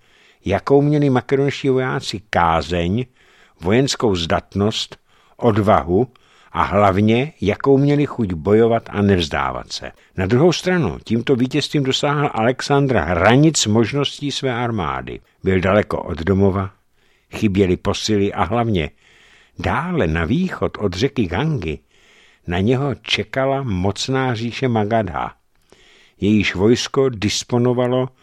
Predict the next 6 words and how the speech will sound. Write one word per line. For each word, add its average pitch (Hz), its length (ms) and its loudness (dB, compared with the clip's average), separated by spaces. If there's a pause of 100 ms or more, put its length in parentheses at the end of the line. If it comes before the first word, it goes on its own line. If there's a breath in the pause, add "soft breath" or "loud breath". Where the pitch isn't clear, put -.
(300 soft breath)
devíti 156 840 4
tisíci 165 640 -2
skvěle 139 480 2
vycvičenými 123 800 0
válečnými 104 680 2
slony. 62 460 -8